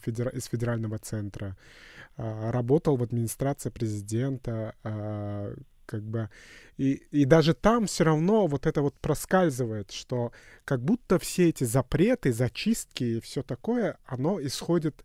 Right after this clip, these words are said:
не от регионов, а от федерального центра.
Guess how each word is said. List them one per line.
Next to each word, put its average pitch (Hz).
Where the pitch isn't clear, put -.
не 127
от 127
регионов, 139
а 135
от 143
федерального 151
центра. 107